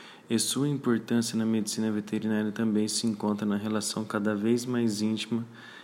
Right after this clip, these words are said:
que os animais domésticos têm estabelecido globalmente com humanos. Em qualquer latitude e qualquer contexto socioeconômico,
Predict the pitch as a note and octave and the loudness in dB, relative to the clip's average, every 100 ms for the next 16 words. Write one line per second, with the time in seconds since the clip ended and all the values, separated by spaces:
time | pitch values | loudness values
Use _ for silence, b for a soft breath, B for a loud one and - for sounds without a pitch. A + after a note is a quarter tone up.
0 | B - G#2+ G#2 G#2+ A2 G#2 G#2+ G#2 G#2+ | B 2 2 4 2 2 2 2 2 4
1 | G#2 G2+ G2+ - - G#2+ G#2+ - G#2+ G#2 | 4 4 2 -4 -2 2 2 2 4 6
2 | G#2+ - A2+ G#2 A2+ A#2+ A#2 A#2 G#2+ A2 | 6 4 4 4 6 6 6 4 4 2
3 | - - G#2+ G#2+ F#2+ G2 - - B B | 0 2 4 4 2 0 -4 -6 B B
4 | B B B - - - - B F3 D3 | B B B -20 -20 -20 -14 B 0 2
5 | B - - - - D#3+ C3+ - B2+ B2+ | B -10 -16 -16 4 8 8 6 2 4
6 | C#3 C3+ C3 - - B2 A#2 A2+ A2+ A2 | 2 4 0 -2 4 4 4 2 0 2
7 | A#2+ A#2 A#2 A#2 A2+ - - A2 - - | 0 0 -2 -2 -2 0 0 0 -2 -2
8 | A2+ A2+ A2+ A2+ - | 0 2 2 -2 -6